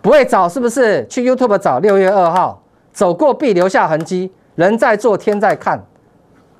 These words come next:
是，同一时间啊，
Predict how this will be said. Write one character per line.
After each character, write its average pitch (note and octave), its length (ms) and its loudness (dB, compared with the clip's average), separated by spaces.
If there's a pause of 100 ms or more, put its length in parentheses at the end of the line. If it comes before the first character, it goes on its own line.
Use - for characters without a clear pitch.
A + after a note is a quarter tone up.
(180)
是， D#4+ 360 0 (2250)
同 G#3 220 2
一 C4 80 2
时 G#3+ 180 -2
间 A3+ 340 0 (1300)
啊， E3+ 340 -2